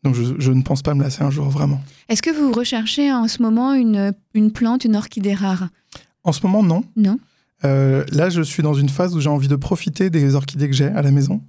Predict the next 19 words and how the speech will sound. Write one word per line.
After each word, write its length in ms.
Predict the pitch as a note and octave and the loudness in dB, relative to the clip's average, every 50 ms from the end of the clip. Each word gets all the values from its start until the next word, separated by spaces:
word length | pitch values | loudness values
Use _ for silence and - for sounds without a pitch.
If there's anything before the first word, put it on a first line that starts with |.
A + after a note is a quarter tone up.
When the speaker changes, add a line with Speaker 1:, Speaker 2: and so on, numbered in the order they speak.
| _ _ _ | _ _ _
Speaker 1:
et 160 | - C#3 C#3 | 0 2 2
dans 120 | C#3 C#3+ | 2 2
mes 120 | C3+ C#3 C3+ | 2 2 2
serres, 360 | C#3 - C#3+ D3+ F3 - - _ _ _ _ _ _ _ _ _ _ _ _ | 0 -2 -4 -4 -4 -8 -14 _ _ _ _ _ _ _ _ _ _ _ _
et 320 | D3 C3 B2+ B2+ B2 A#2+ | 0 2 2 4 2 2
juste 300 | A#2+ A#2+ C3+ D#3+ C#3 - | 2 0 0 -2 -2 -2
de 60 | D#3+ D3+ | -2 -2
profiter 420 | - D3 D3 C#3 - - - D#3 | -2 -2 -4 -4 -4 -4 -4 -2
de, 360 | C#3 C#3+ C#3+ C#3 C#3 C#3 C#3 B2+ - E3 E3 G3 A3 G3+ - _ | 0 0 0 0 0 0 0 -2 -2 -2 -4 -4 -6 -8 -12 _
de, 380 | - E3 C3+ C#3+ C#3 C#3 C#3 C3+ | -2 0 2 2 2 2 2 2
de 100 | C3+ C#3+ | 0 0
leur 160 | C3+ C#3 C3+ | 0 0 0
belle 160 | C3+ C#3+ C#3+ | 0 -2 -2
croissance 640 | C#3 - - C#3+ C3+ - - - C#3 D3 D3+ - D3+ | -2 -4 -4 -4 -4 -2 -2 -2 -2 -2 -2 -2 -2
et 20 | |
de 60 | C3 | -2
leur 140 | B2+ C#3 C3+ | -2 -2 0
belle 140 | C3+ C#3+ C#3 | -2 -2 -4
floraison. 340 | C#3 - D#3 C3+ C#3 C#3 | -2 -4 -2 -2 -2 -4